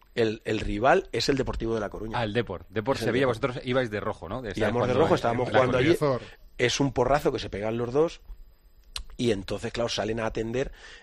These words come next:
Speaker 1: eh, Domingo Pérez, que era nuestro fisio, y, y el fisio del Depor con el médico,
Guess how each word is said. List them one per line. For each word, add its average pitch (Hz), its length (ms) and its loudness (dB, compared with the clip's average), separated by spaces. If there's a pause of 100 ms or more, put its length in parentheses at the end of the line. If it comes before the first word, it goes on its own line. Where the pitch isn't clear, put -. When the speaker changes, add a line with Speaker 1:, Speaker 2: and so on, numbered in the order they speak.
(140)
Speaker 1:
eh, 98 200 -6
Domingo 101 360 -4
Pérez, 120 180 2
que - 80 -8
era 92 100 -4
nuestro 110 240 -4
fisio, 208 440 -2 (120)
y, 120 300 0
y 123 120 2
el 113 100 0
fisio 202 320 4
del 185 160 2
Depor 185 280 2
con 120 160 -2
el 120 100 0
médico, 160 360 2